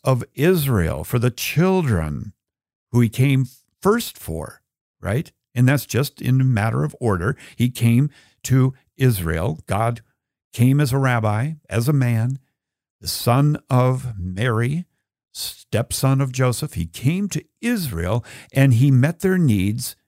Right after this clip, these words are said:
He fed them, and twelve baskets were left over. And that number twelve Jesus is getting at here, he's hinting there, there's something there, right? Then seven baskets were left over when the Gentiles were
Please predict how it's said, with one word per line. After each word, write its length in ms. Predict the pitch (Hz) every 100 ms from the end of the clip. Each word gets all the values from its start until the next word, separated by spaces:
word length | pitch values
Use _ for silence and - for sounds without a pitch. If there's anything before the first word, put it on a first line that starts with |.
| _
He 160 | 117
fed 420 | 113 - 175 180 139
them, 280 | 87 95 104 _
and 160 | - 101
twelve 380 | - - 131 82
baskets 580 | 98 110 - 82 - -
were 140 | 80
left 320 | 80 82 -
over. 220 | 117 85
And 100 | 69
that 160 | 76 -
number 220 | 170 175
twelve 480 | - - 175 151 120
Jesus 440 | 101 123 113 104
is 140 | 107 98
getting 460 | 92 180 208 123
at 160 | 87 90
here, 260 | - 101 104 - -
he's 200 | 147 165
hinting 460 | 214 214 107 107 - - -
there, 300 | 101 120 135
there's 240 | 127 156
something 400 | - 185 165 180
there, 400 | 175 214 117 - - -
right? 220 | 101 170 - - -
Then 180 | - 185
seven 420 | - - 214 254
baskets 480 | 151 113 113 135 123
were 140 | 127 117
left 300 | 117 110 117
over 260 | 120 165 - - -
when 240 | 120 151 160
the 120 | 170
Gentiles 1200 | 156 - 190 269 277 - - 80 87 82 73 - _ _ -
were 480 | 107 113 104 92